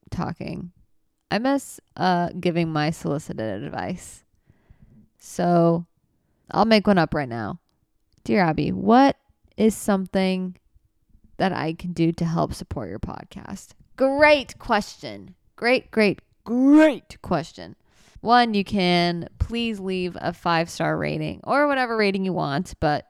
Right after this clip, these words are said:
review and rate the podcast on both Spotify and Apple. Uh, the more ratings, the more likely it'll pop up on, like, Spotify and Apple on the,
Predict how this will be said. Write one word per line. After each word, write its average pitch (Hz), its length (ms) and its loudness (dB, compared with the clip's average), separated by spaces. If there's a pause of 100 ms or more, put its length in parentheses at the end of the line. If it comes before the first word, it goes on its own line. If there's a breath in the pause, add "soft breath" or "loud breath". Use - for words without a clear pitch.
review 214 480 -2
and 196 140 -4
rate 185 240 0
the 190 80 -4
podcast 175 640 -2
on 160 120 -2
both 165 260 -2
Spotify 151 400 -2
and 135 100 -6
Apple. 165 560 0 (460 loud breath)
Uh, 170 300 2
the 175 120 -2
more 220 220 0
ratings, 214 460 0
the 202 60 -6
more 185 160 0
likely 180 300 0
it'll 175 140 2
pop 175 300 -2
up 165 220 0
on, 170 400 0
like, - 240 -6
Spotify 165 640 0
and 156 160 0
Apple - 300 -6
on 143 380 -4
the, - 400 -6